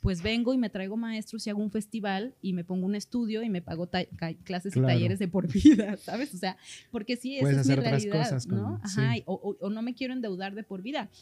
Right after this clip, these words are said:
Speaker 1: Y también nada está garantizado, porque también tienes toda esta serie de estudiantes de Juilliard que están trabajando allá en un McDonald's, porque hay una sobrepoblación de estudiantes
Speaker 2: Sí.
Speaker 1: hipercapacitados y lo mismo, que hay un sistema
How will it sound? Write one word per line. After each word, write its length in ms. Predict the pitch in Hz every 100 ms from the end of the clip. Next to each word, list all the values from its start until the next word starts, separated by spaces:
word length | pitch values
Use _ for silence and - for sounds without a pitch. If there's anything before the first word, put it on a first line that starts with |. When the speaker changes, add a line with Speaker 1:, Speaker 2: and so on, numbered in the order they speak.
| - -
Speaker 1:
Y 140 | 226
también 340 | 220 233 247 262
nada 160 | 285
está 200 | 302 269 277
garantizado, 640 | 262 240 196 294 330 220
porque 240 | 208 -
también 320 | - 190 214 240
tienes 320 | 254 254 -
toda 160 | 254
esta 180 | 254 247
serie 300 | 240 277 208
de 60 | 170
estudiantes 500 | 170 196 202 233 240
de 100 | 233
Juilliard 360 | 277 254 254 254
que 80 |
están 240 | 208 196 202
trabajando 420 | 226 208 220 220
allá 140 | 214
en 80 | 214
un 60 | 220
McDonald's, 600 | 208 202 311 269 196 - -
porque 360 | 202 196 208
hay 280 | 208 220 254 202
una 240 | 214 220
sobrepoblación 640 | 262 254 - 185 180 190
de 80 | 190
estudiantes 580 | - 185 185 185 180 226
Speaker 2:
Sí. 240 | 139 127 123 -
Speaker 1:
hipercapacitados 1000 | 233 262 254 254 226 226 208 214 247 -
y 80 | 208
lo 140 | 214 254
mismo, 400 | 339 247 180 -
que 400 | 196 180 170 - _ _ _ _
hay 200 | 185 185 220
un 60 |
sistema 600 | 220 254 - 262 240 277